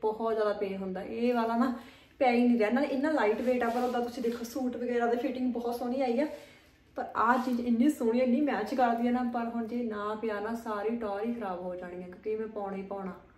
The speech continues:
ਕਿਉਂਕਿ ਮੈਂ ਘਰ ਈਅਰਿੰਗਸ may be ਕਿ, ਕਿ ਘਰ ਨਾ ਮੈਂ ਉਹ ਪਾ ਕੇ ਨਹੀਂ ਰੱਖਦੀ ਈਅਰਿੰਗਸ, ਤਾਂ ਕਰਕੇ ਨਾ ਮੈਨੂੰ ਲੱਗਦਾ ਔਖਾ ਹੋ ਜਾਂਦਾ। ਪਰ ਨਾ,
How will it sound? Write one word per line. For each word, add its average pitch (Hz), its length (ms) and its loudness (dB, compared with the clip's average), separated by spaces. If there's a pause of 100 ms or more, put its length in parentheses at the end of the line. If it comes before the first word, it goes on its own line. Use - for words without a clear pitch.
(640)
ਕਿਉਂਕਿ 302 160 -6
ਮੈਂ 349 120 -4
ਘਰ 349 260 0
ਈਅਰਿੰਗਸ 285 360 -2
may 285 160 2
be 302 180 4 (200)
ਕਿ, 294 200 0 (180)
ਕਿ 302 80 0
ਘਰ 320 180 0
ਨਾ 302 160 0
ਮੈਂ 339 140 -2
ਉਹ 294 80 0
ਪਾ 247 180 0
ਕੇ 233 140 -4
ਨਹੀਂ 220 100 0
ਰੱਖਦੀ 233 280 -2
ਈਅਰਿੰਗਸ, 240 380 0 (720)
ਤਾਂ 254 220 -2
ਕਰਕੇ 254 280 -2
ਨਾ 277 60 -4
ਮੈਨੂੰ 262 200 -4
ਲੱਗਦਾ 220 440 -4 (800)
ਔਖਾ 240 360 -12
ਹੋ 196 180 -8
ਜਾਂਦਾ। 165 300 -10 (1200)
ਪਰ 269 80 -16
ਨਾ, 220 180 -16